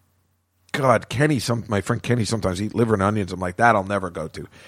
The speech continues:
'cause that was the worst food I ever had in my life, and I don't, nobody should be eating that anyway. But yeah, my mother, she'd make, um, sometimes she'd make sole, horrible. I mean, these, it's all her cooking. We know this because now my brother-in-law makes the same dishes, and they're amazing. So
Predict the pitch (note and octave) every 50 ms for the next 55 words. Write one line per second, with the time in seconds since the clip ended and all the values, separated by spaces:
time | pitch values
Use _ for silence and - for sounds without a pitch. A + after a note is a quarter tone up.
0 | - _ - A2+ G#2 B2 C#3 C#3 C3 A#2 A#2 G#2+ G#2+ G#2 F#2+ - - G#2 F#2 F2+
1 | F2+ F2 F2+ F2+ F#2 G2 F2 F2 E2+ E2+ E2+ F#2 F#2 F2+ F2+ F#2 F2 F#2 F2+ F2+
2 | F2+ - - - - - G2+ G#2 G2+ A#2 A#2 G#2 G2 E2+ F#2+ F2+ F#2+ F#2+ G2+ F#2
3 | F#2 F#2 F2 F2+ F#2+ F#2+ F#2+ F2 F2+ F#2 F2+ F#2 F2+ E2+ - - - - - -
4 | - - - - - - C#3 D3 B2+ B2+ B2+ C3+ C#3+ C3 A#2+ - - A2+ F#2+ G#2
5 | A2+ G#2 F#2 - - F2+ E2+ E2+ E2+ - _ _ _ _ - - - - C3+ B2
6 | A2+ F#2 - - A2+ G2 - - - - C3 A#2+ A#2 A#2 B2+ A#2+ - - - _
7 | - - - A2 D3+ D3+ D#3 - A2 - A#2 - - - C3 E3 F#3 G3 A3+ A#3+
8 | E3 C#3 - - - - - - _ _ _ - D#3 D#3 _ - F#3 F3 - G3+
9 | G#3+ A3+ F#3 E3 D3 - - B3+ C#4 - F#3+ E3+ D#3 D3+ D#3+ E3 F3+ A3+ C4+ B3+
10 | G3+ D#3 - - D#3+ - E3 D3+ B2+ D#3 D#3+ F#3+ A3+ A3 F#3+ E3+ D#3 D3 - _
11 | _ _ _ _ _ _ _ - D3 D#3+ C#3+ D#3 G3+ A3+ A3+ A3+ G#3+ F#3+ E3 D3
12 | D3 C#3+ D#3 D#3 D#3+ - - - - C3 - F3 F3 E3 D#3+ C#3 A#2 D#3 D#3 C3
13 | - D#3 E3+ B2+ - C#3 C#3+ D3+ D#3+ D#3 D#3 D#3 D#3+ F3 F3+ E3 C3+ A#2 A#2+ F2+
14 | - - _ _ _ _ _ _ _ - - - D#3 D#3 D3+ D3 C#3+ C3+ C3 -